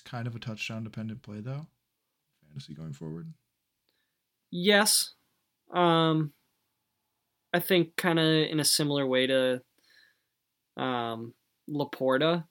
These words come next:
Speaker 2: like, a lot of talent, but, like, he's gonna
Speaker 1: Mm-hmm.
Speaker 2: have some games where he gets a hundred, gonna have some games where he gets a touchdown. Um, the upside is definitely there in my mind.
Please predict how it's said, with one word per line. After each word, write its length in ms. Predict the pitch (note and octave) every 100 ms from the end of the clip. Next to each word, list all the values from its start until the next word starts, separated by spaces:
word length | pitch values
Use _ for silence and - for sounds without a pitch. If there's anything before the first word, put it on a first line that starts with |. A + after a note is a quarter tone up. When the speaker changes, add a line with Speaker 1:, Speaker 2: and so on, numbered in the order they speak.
| _
Speaker 2:
like, 280 | - A#2 - -
a 40 |
lot 320 | C#3+ C3+ C3
of 60 | C3
talent, 460 | - B2 B2 D3+ - _ _ _ _ _ _ _ _ _ _ _ _ -
but, 300 | C#3+ A#2+ - _
like, 460 | C#3 B2 G#2+ - - -
he's 240 | C3 A#2
gonna 200 | G#2+ C#3
Speaker 1:
Mm-hmm. 80 | C3+
Speaker 2:
have 180 | C#3 C3
some 260 | D3+ C#3
games 280 | C3+ C3+ C3+
where 80 | C3+
he 60 | C3+
gets 160 | C3
a 60 | B2+
hundred, 420 | C3+ C3 C3 B2+
gonna 160 | B2+ B2+
have 180 | B2
some 200 | - B2+
games 340 | A#2+ A#2+ A#2+ A#2
where 80 | B2
he 60 |
gets 160 | A#2 -
a 60 |
touchdown. 600 | - A#2+ - A#2+ A2+ A2+ - - - - _ _
Um, 540 | - B2+ A#2 A2+ G#2+ A2+ _ -
the 220 | D3 D3+
upside 400 | D#3 - C#3+ B2+
is 100 | A2+
definitely 340 | B2+ - A2+
there 260 | A#2 G#2+ G#2
in 80 | G#2+
my 140 | G2+ G#2
mind. 400 | G2+ G#2 F#2+